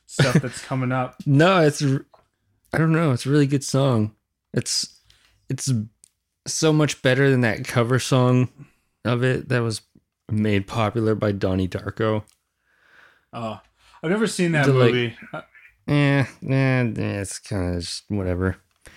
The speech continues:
Speaker 1: Yeah, I, I kinda just like, "Oh, all the drama kids like it. Pass."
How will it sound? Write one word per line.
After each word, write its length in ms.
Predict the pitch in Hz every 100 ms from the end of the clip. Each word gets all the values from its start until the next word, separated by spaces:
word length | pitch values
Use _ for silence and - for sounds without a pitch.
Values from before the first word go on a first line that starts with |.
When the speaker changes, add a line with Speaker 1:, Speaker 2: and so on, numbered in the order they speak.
| - - - _ - - -
Speaker 1:
Yeah, 220 | 123 123
I, 400 | 120 120 135 127 123
I 40 | 120 120 - _ _ _
kinda 280 | - 139 127
just 260 | 120 120 -
like, 320 | 113 107 - _ - -
"Oh, 400 | 127 135 131 117 101 180
all 180 | 143 139
the 100 | 131
drama 440 | 120 120 123 139
kids 300 | 139 147 131
like 260 | 139 139 139
it. 300 | 143 135 -
Pass." 760 | - 113 113 110 - - -